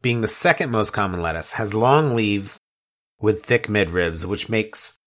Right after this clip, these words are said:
good bases for composed or bound salads if you're going for a longer visual impact.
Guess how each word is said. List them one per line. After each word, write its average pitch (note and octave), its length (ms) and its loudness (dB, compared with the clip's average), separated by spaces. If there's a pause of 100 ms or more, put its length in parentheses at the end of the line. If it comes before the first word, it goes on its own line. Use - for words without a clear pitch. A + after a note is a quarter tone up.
(160)
good C#3 220 4
bases A#2 540 2 (180)
for - 240 -6
composed G#2 600 0
or G#2+ 60 -4
bound G2 300 0
salads F2 480 2
if F#2 220 -8
you're G2+ 120 -4
going G2 240 -2
for G2+ 200 -2
a G2+ 60 0
longer F#2 420 0
visual E2+ 440 -4
impact. E2+ 560 -10